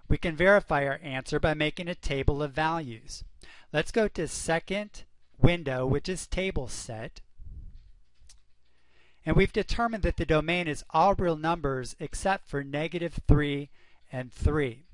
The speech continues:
So let's start a little bit to the left of negative three on the number line. Let's start at negative five and increment by one and see what happens. Make sure that the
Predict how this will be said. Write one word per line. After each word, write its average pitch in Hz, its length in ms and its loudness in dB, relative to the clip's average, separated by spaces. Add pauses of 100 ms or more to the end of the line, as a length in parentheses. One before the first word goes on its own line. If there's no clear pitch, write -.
(420)
So - 160 0
let's 233 240 0
start 175 420 2
a 151 40 -4
little 170 320 0
bit 180 180 0
to 156 80 -4
the 143 100 -4
left 147 380 -2
of 135 160 -8
negative 139 420 -4
three 147 340 2
on 127 140 -4
the 123 80 -12
number 131 320 -4
line. 113 320 -10
Let's 156 200 -4
start 208 260 4
at 160 120 -4
negative 147 480 -2
five 123 680 -4 (1000)
and 156 280 -2
increment 143 680 -4 (240)
by 135 300 2
one 131 540 -2 (1000)
and 151 140 -6
see - 220 -4
what 202 220 0
happens. - 540 -4
Make 190 180 0
sure 226 240 2
that 180 180 0
the 147 200 -2